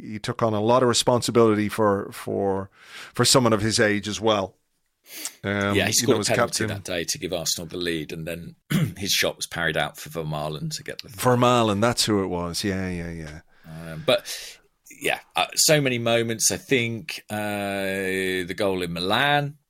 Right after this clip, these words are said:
Speaker 2: the
Speaker 1: Mm-hmm.
Speaker 2: hug on the touchline with Arsene Wenger.
Speaker 1: Yeah.
Speaker 2: I was at White Hart Lane when he absolutely smashed one into the top corner.
Speaker 1: Oh, yeah, yeah, yeah.
Speaker 2: Um, the, the game with two screamers, one from him and one
Speaker 1: One
Speaker 2: from
Speaker 1: from
Speaker 2: Adebayor.
Speaker 1: Adebayor, yeah,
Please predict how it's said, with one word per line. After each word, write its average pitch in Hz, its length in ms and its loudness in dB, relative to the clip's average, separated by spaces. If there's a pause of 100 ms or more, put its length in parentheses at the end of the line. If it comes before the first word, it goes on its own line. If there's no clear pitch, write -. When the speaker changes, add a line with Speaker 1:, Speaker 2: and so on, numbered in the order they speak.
Speaker 2:
the 123 60 -2
Speaker 1:
Mm-hmm. 131 320 4
Speaker 2:
hug 143 300 2
on 71 80 -8
the - 80 -12
touchline 117 560 -4
with 101 100 -4
Arsene 87 400 -4
Wenger. 120 600 -2
Speaker 1:
Yeah. 113 380 0
Speaker 2:
I 104 100 0
was 98 320 2
at - 180 -4
White 104 220 -2
Hart 87 220 -6
Lane 120 520 -4
when 101 100 -6
he 95 80 -8
absolutely 95 460 -4
smashed - 640 -2
one 104 140 -8
into 101 180 -6
the 90 80 -10
top - 220 -6
corner. 120 400 2
Speaker 1:
Oh, - 20 4
yeah, 101 260 0
yeah, 104 240 -4
yeah. 95 220 -8 (380)
Speaker 2:
Um, 92 260 -12
the, - 100 -12 (120)
the 95 80 -8
game 101 240 0
with 98 100 -8
two 113 240 -2
screamers, 107 540 -2
one 98 180 -4
from - 160 -10
him 98 220 -4
and 85 120 -10
one 98 120 0
Speaker 1:
One 113 100 4
Speaker 2:
from 104 200 -2
Speaker 1:
from - 120 -6
Speaker 2:
Adebayor. 113 260 -2
Speaker 1:
Adebayor, 110 500 2
yeah, 113 360 -4